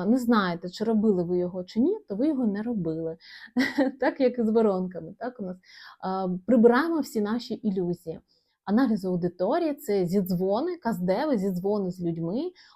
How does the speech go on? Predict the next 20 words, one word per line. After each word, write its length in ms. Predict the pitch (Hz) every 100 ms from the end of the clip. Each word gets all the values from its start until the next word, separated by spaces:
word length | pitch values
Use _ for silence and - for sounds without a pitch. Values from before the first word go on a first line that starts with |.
| -
Ось 180 | 196 -
так, 340 | 226 302 -
тет-а-тет, 580 | 202 196 185 - 240 277
ми 200 | 208 202
людину 480 | 208 170 185 208 190
опитуємо. 640 | 180 - 202 190 175 160 -
Це 300 | - 240 247
найякісніший 1120 | 214 226 220 175 175 196 196 180 - 160 - -
аналіз 540 | 165 160 269 247 233 -
аудиторії. 600 | 185 180 180 151 135 - - - - - - _
І 180 | 233 247
те, 200 | 247 294
що 160 | 294 233
нам 180 | 226 214
людина 300 | 208 220 190
сказала, 640 | - 185 180 277 269 - _ -
а, 300 | 185 180 175
ми 200 | 220 226
це 160 | 202
все 400 | 185 - 196 165